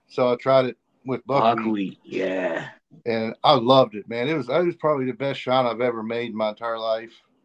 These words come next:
Speaker 1: It was
Speaker 2: Did it come out,
Speaker 1: really
Speaker 2: like, tasting like
Speaker 1: Yeah.
Speaker 2: root beer, or, like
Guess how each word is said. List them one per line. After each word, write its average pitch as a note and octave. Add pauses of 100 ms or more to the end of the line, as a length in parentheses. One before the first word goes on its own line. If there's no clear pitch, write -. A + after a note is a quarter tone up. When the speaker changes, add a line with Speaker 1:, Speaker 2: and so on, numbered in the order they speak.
(320)
Speaker 1:
It B2+
was A#2+
Speaker 2:
Did D#3
it D#3+
come F#3
out, F#3+
Speaker 1:
really F3
Speaker 2:
like, -
tasting D#3+
like D3+
Speaker 1:
Yeah. A#2
Speaker 2:
root D3
beer, G#3
or, D3
like G#2+